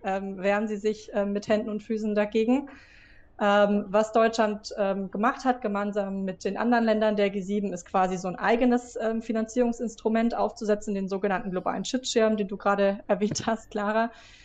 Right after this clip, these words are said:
Ich meine, hinter diesem globalen Schutzschirm, das ist, steckt quasi die Idee so einer Klimarisikoversicherung. Ja, also, ne, die Länder, die da mitmachen, das sind bisher nur ein paar. Also der Begriff globaler Schutzschirm ist ein bisschen <laughs> irreführend, weil das sind,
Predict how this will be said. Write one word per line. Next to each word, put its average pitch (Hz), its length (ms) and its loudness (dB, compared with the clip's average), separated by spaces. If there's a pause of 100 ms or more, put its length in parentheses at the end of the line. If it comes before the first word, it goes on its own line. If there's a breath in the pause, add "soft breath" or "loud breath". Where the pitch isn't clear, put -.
(180 loud breath)
Ich 226 140 0
meine, 240 160 6
hinter 269 180 6
diesem 240 280 2
globalen 233 340 2
Schutzschirm, 226 640 0
das 208 180 -4
ist, 220 140 -8 (280)
steckt 226 460 0
quasi 220 260 4
die 190 180 -6
Idee 202 320 2
so 214 80 0
einer 196 160 0
Klimarisikoversicherung. 196 1600 -4
Ja, 196 180 0
also, 196 220 0 (160)
ne, 196 340 -4 (280)
die 196 340 -4
Länder, 214 320 4
die 202 100 0
da 190 120 0
mitmachen, 240 640 0
das 196 160 -4
sind 196 140 -6
bisher 202 280 -2
nur 190 160 -2
ein 185 100 -6
paar. 226 320 2
Also 185 160 0
der 170 140 -4
Begriff - 460 -4 (180)
globaler 170 480 2
Schutzschirm 202 440 -2
ist 196 120 -6
ein 202 120 -2
bisschen 220 300 -2
<laughs> - 40 -14
irreführend, 247 580 0
weil 196 140 2
das 202 160 -6
sind, 214 180 0